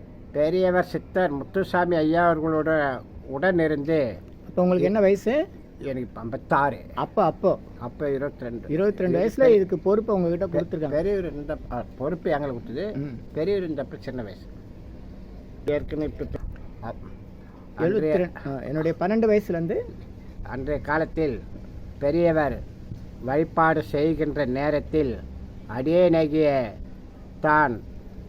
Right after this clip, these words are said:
Speaker 1: சுமார் பனிரெண்டு வயது முதற்கொண்டு இருக்கும் அக்காலகட்டம் முதல் பெரியவருடன் ஒன்றிணைந்து இறை வழிபாடு செய்வதை பற்றி அடியேன் நன்றாக உணர்ந்து கொண்டு வந்திருந்த நேரத்தில், பனிரெண்டு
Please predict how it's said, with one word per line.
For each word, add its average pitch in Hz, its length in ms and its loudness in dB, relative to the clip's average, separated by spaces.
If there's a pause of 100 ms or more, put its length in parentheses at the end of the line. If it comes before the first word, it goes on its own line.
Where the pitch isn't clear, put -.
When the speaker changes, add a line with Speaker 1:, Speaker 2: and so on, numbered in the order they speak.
(640)
Speaker 1:
சுமார் 165 420 6 (200)
பனிரெண்டு 170 580 4
வயது 175 280 6 (100)
முதற்கொண்டு 165 540 2 (100)
இருக்கும் 143 420 -2 (800)
அக்காலகட்டம் 160 800 4
முதல் 151 320 2
பெரியவருடன் 170 720 6 (100)
ஒன்றிணைந்து 147 600 2 (720)
இறை 170 180 6 (120)
வழிபாடு 165 500 6 (100)
செய்வதை 156 380 4 (100)
பற்றி 165 340 2 (800)
அடியேன் 170 400 6 (600)
நன்றாக 175 600 6 (120)
உணர்ந்து 170 420 4
கொண்டு 151 380 2
வந்திருந்த 147 460 2
நேரத்தில், 147 600 2 (720)
பனிரெண்டு 170 480 4